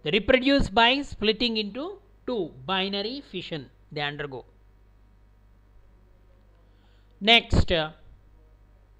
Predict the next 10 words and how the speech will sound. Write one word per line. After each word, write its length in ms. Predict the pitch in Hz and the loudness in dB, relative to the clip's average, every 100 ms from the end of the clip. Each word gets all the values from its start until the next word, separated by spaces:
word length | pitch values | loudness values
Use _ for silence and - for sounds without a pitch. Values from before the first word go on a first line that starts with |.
| - - 165 | -20 -20 0
next 320 | 208 - - | 0 0 0
characteristic 600 | 233 214 - 220 - - | 2 2 -2 -6 -6 -6
feature, 380 | 233 - 269 - - - - _ _ _ _ _ _ | -6 -2 -4 -4 -18 -20 -20 _ _ _ _ _ _
they 180 | 180 240 | 6 6
absorb 600 | 226 196 160 269 311 311 | 4 0 -2 4 4 4
nutrients 540 | 262 233 262 277 277 262 | 2 0 0 0 0 0
from 240 | 233 226 - | 0 -2 4
outside 680 | 214 233 - 254 247 233 | 4 4 4 4 4 2
their 180 | 185 196 | 0 0
body. 420 | 156 175 180 139 | 2 2 2 0